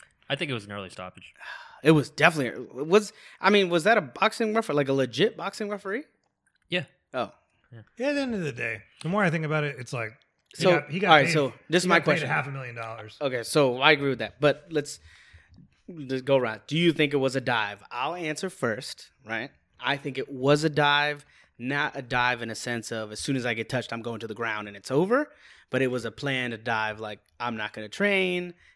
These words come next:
Speaker 2: you know, as soon as, like, I'm in any type of trouble, like, it was a, it was a hit to the temple, right? But whether he was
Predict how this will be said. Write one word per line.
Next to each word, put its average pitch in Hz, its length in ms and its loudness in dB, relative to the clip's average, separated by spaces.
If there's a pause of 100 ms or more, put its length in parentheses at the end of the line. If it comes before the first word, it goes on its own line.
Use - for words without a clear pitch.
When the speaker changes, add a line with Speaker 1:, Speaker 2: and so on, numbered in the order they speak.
Speaker 2:
you 131 160 -4
know, 113 400 -6
as 104 80 -14
soon 139 260 4
as, 123 220 0
like, 117 300 -4 (300)
I'm 135 180 0
in 262 80 -2
any 147 300 0
type 143 220 -4
of 120 120 -8
trouble, 156 480 -2
like, 123 260 -4
it 190 80 6
was 190 240 4
a, 147 120 0 (280)
it 170 100 8
was 175 200 8
a 147 40 2
hit 175 240 4
to 151 100 0
the 120 60 -4
temple, - 340 -2 (200)
right? 123 240 -2 (260)
But 135 160 2
whether 151 260 4
he 143 160 0
was 120 200 -2